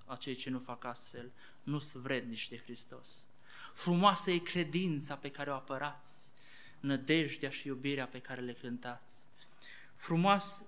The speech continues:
frumos e adevărul vestit de voi frumos, trimiși ce duceți lumii solia lui Hristos.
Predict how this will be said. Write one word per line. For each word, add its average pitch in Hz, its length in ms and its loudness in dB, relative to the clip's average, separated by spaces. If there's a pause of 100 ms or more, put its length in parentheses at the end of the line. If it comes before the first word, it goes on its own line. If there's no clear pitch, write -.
frumos 185 440 2
e 185 60 6
adevărul 165 560 4
vestit 156 480 -2
de 156 200 0
voi 151 240 2
frumos, 143 720 -4 (300)
trimiși 151 640 0
ce - 140 -4
duceți 139 420 -4
lumii 135 300 2
solia 131 480 -2
lui 123 180 -4
Hristos. - 640 -10